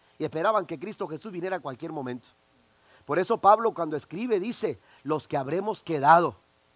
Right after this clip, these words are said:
Pedro, Pablo no se está viendo muerto. Amén. Pablo no está viendo esto como un suceso lejano. Él dice, "Eh, eh, eh, es posible que me toque a mí". Por eso escribe a los tesalonicenses, "Los que habremos quedado,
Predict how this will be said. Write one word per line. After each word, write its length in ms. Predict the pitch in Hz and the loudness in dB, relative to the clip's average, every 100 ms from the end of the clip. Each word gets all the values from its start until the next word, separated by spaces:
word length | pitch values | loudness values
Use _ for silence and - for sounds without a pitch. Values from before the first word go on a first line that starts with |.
| _ _ _ _ - | _ _ _ _ -8
Pedro, 320 | 220 339 302 | -4 -2 -4
Pablo 340 | - 233 349 311 | 2 2 2 0
no 100 | 294 | -2
se 100 | 285 | -2
está 180 | 240 | 0
viendo 280 | 233 226 202 | 0 -2 -4
muerto. 560 | 151 151 277 - 247 - _ _ _ - | -2 0 0 -2 -8 -8 _ _ _ -16
Amén. 260 | 113 139 - - - | -10 -10 -12 -14 6
Pablo 280 | 247 339 302 | 6 6 2
no 80 | |
está 200 | 311 302 | 2 4
viendo 280 | 277 285 285 | 2 0 -6
esto 200 | 269 277 | -6 -6
como 200 | 220 240 | -4 -4
un 60 | 277 | -4
suceso 640 | 269 - 254 - 254 170 _ | -6 -2 -2 2 0 0 _
lejano. 720 | 165 185 - 175 277 269 160 _ - - | 0 0 4 4 4 2 0 _ -20 -4
Él 160 | 190 208 | -4 -2
dice, 360 | 262 - 240 | -2 2 2
"Eh, 60 | 160 - - | 2 -6 -6
eh, 140 | 180 | -4
eh, 360 | 196 185 185 - | -2 -4 -8 -8
es 140 | 220 - | -10 -4
posible 520 | 269 - 302 330 254 | -6 -6 -6 -4 0
que 120 | 214 | -2
me 120 | 180 | -2
toque 280 | - 240 226 | -4 -2 -2
a 60 | 185 | -2
mí". 180 | 247 | -4
Por 180 | 214 208 | -4 -4
eso 140 | 233 262 | -2 -4
escribe 320 | - 262 269 | -6 -2 0
a 40 | |
los 100 | 214 | 0
tesalonicenses, 520 | 220 190 196 240 220 | -2 -6 -6 -6 -6
"Los 160 | 202 - | -6 0
que 80 | 208 | 2
habremos 500 | 165 208 302 330 - | 4 2 0 -4 -4
quedado, 540 | 220 196 302 302 185 | 2 6 6 4 -2